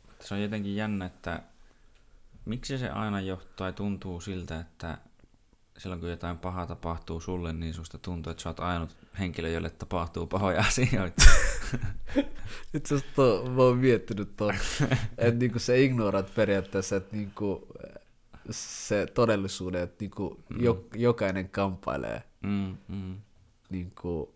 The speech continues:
Speaker 2: tai jokaisella on haasteet joka
Speaker 1: Mm.
Speaker 2: ikinen päivä, koska eihän niinku, ei se, ei, ei, en mä usko, että tässä, tässä maapallossa elää joku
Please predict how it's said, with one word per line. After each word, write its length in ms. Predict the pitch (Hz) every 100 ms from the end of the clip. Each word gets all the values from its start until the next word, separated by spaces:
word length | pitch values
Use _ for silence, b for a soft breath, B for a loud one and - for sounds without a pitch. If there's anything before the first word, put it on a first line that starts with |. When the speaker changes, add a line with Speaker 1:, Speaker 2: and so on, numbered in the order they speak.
| _ _ -
Speaker 2:
tai 200 | 101 95
jokaisella 600 | 101 95 101 95 107 113 110
on 180 | 95 69
haasteet 640 | - 104 98 92 90 85
joka 220 | 92 90 76
Speaker 1:
Mm. 60 | 92
Speaker 2:
ikinen 400 | 113 87 87 98
päivä, 400 | 104 92 73 95
koska 460 | - - - 53 - _ _ _ - _ _ _ _
eihän 280 | 101 107 98
niinku, 460 | 95 95 - 85 - _ _ _ _ - _ -
ei 140 | 104
se, 180 | 104 104
ei, 300 | 98 107 - - - B B B B B
ei, 200 | - 107 -
en 180 | 107 117
mä 120 | 117
usko, 340 | 123 131 -
että 160 | 92 -
tässä, 340 | 95 - - -
tässä 280 | 98 -
maapallossa 580 | 107 98 - 78 85 - -
elää 180 | 90
joku 380 | 76 92 - -